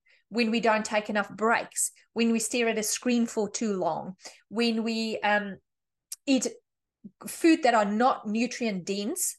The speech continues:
they're just empty calories. Those things are all stress. When we're exposed to extreme temperatures,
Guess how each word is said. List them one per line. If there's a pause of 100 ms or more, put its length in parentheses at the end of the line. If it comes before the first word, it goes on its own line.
they're
just
empty
calories. (260)
Those
things
are
all
stress.
When
we're
exposed
to
extreme
temperatures,